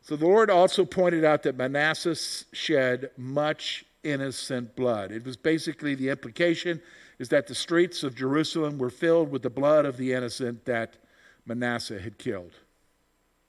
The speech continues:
This dude is evil. And yes, he is the son of Hezekiah.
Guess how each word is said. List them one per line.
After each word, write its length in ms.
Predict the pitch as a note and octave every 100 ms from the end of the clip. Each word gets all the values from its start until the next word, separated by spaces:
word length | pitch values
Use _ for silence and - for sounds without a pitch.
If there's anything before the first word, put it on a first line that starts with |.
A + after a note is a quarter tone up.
| _ _ _ _ _ _ _ _ _
This 200 | - F3
dude 320 | - F#3 F#3 E3+
is 160 | C3
evil. 360 | E3 D#3+ A#2 - - _ _ _ _ _ _ _ -
And 380 | B2+ C#3 C#3+
yes, 380 | B2 C3+ D3+ D3
he 180 | D#3 C#3+
is 220 | C3+ C3
the 120 | -
son 400 | C3 - C3+ B2
of 80 | A#2+
Hezekiah. 680 | B2 A#2+ B2 - G#2+ D#2 -